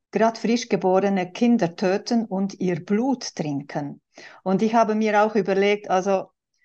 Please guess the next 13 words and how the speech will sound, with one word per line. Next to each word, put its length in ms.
wie 240
weit 360
ist 200
eine 260
Abtreibung 720
von 200
einer 220
solchen 440
rituellen 560
satanischen 760
Handlung 380
noch 200
entfernt? 640